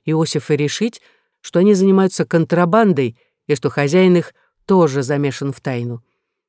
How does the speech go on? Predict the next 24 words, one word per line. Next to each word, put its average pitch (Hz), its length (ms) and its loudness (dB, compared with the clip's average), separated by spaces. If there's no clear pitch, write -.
Было 233 260 2
не 214 160 2
позднее 185 400 0
полуночи. 127 640 -8
Луна 143 280 -2
вставала, 139 560 -4
и 143 80 -6
при 160 160 -2
свете 151 320 -4
косых 143 400 -4
лучей 170 340 -2
ее, 131 280 -6
падавших 143 500 -4
сквозь 147 400 -4
полуоткрытую 139 680 -4
дверь, 165 300 0
Консуэла 214 460 2
увидела 185 400 2
блеск 180 480 0
их - 240 -8
оружия, 160 580 -2
в - 80 -20
то 143 140 -2
время 151 420 -2